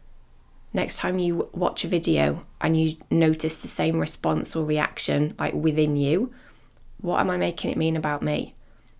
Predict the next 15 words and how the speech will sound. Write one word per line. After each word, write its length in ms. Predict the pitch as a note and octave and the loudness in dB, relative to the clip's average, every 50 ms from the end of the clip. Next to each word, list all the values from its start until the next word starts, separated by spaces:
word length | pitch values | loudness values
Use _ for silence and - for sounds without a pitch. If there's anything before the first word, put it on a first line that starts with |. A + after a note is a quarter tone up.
| - - | -16 -6
And 120 | - D#3+ D#3+ | -2 0 0
I 120 | D3+ D#3 | 2 0
guarantee 580 | D#3 - E3+ E3+ E3 D#3+ D#3 D3 - - C4 C#4 | 0 0 0 0 0 -2 -2 -4 -2 0 2 2
you 420 | A#3 F3+ E3 D#3 D#3+ E3+ G3+ G#3+ G#3+ | 4 4 6 6 6 6 4 2 2
that 200 | - - - - | 0 0 0 0
there 160 | E3+ E3 E3 | 0 0 2
will 80 | E3 | 2
be 140 | E3 D#3+ D3+ | 0 0 -2
some 240 | D#3 - D#3 D#3 D#3+ | -2 -2 -2 -2 -4
kind 260 | - - - G3 G3+ | -2 -2 0 0 0
of 80 | G3+ G3+ | 0 0
story 800 | - - - - F3 E3 D#3+ D3+ C#3+ C#3+ E3 F3+ G3+ A3+ - - - - - - - - - - - | -2 -4 0 2 2 4 4 4 2 2 2 2 2 0 -2 -6 -14 -20 -20 -20 -20 -20 -20 -18 -4
that 160 | - E3 E3+ E3 | 0 0 0 0
has 140 | F3 E3+ | -2 -4
just 340 | - - F3+ F3+ F3+ - - | -2 0 0 0 0 -2 -4